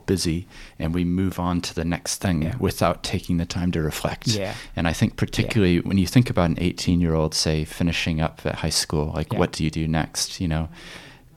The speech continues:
Speaker 1: very, very seldom would
Speaker 2: Yeah.
Speaker 1: people actually say, You know what? I'm just gonna take a couple weeks to just be, <laughs> it's much more about, well, have you signed up for this course, or have you,
Speaker 2: Mm.
Speaker 1: you know,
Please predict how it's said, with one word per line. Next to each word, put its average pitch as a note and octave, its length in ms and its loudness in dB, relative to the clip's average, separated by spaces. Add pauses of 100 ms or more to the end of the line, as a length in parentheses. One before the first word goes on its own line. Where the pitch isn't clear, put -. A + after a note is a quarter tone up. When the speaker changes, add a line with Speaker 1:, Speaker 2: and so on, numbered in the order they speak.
Speaker 1:
very, G2+ 320 8 (280)
very G2 340 6
seldom E2+ 480 2
would E2+ 200 -2
Speaker 2:
Yeah. F#2+ 120 0
Speaker 1:
people E2+ 160 -2
actually E2+ 300 0
say, E2 460 2
You F2+ 120 2
know F2 120 4
what? F2+ 240 4 (220)
I'm D3 140 2
just - 220 -2
gonna A#2+ 180 4
take - 280 -2
a A2+ 60 2
couple G#2 300 0
weeks - 500 0 (480)
to B2 100 -6
just - 320 0
be, F2+ 480 4
<laughs> - 80 0
it's - 840 12
much A#2 400 6
more G2+ 240 6
about, F2 380 6
well, F2 140 0
have F2+ 140 -4
you E2+ 80 0
signed E2+ 340 2
up D#2 160 -2
for - 140 -2
this E2 240 0
course, - 500 0
or D#2 120 0
have E2+ 200 -4
you, D#2+ 160 4
Speaker 2:
Mm. F#2 200 2
Speaker 1:
you G#2 120 6
know, D#2+ 260 6